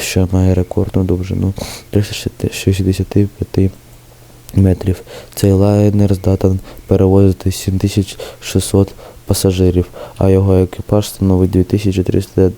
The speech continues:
п'ятдесят осіб. Порівняємо: в Україні статус міста має населений пункт, у якому живуть не менш ніж десять тисяч мешканців.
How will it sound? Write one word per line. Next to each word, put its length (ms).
п'ятдесят 480
осіб. 320
Порівняємо: 640
в 40
Україні 600
статус 520
міста 520
має 260
населений 600
пункт, 480
у 60
якому 500
живуть 440
не 100
менш 440
ніж 280
десять 300
тисяч 320
мешканців. 540